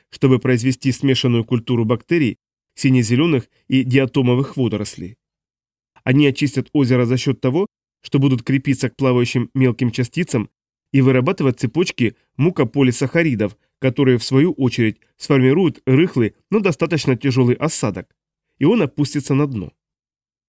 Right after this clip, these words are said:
Благодаря этому процессу флокуляции – Фотосинтез сможет осуществляться на любой глубине,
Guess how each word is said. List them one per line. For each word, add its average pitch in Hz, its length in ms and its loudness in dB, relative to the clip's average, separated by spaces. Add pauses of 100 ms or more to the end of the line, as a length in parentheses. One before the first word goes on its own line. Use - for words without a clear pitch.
(140)
Благодаря 127 540 2
этому 127 300 2
процессу 131 460 -2
флокуляции – 127 760 -2 (240)
Фотосинтез 139 720 -2
сможет 135 460 2
осуществляться 131 800 -2
на 143 100 2
любой 131 320 2
глубине, 123 520 -2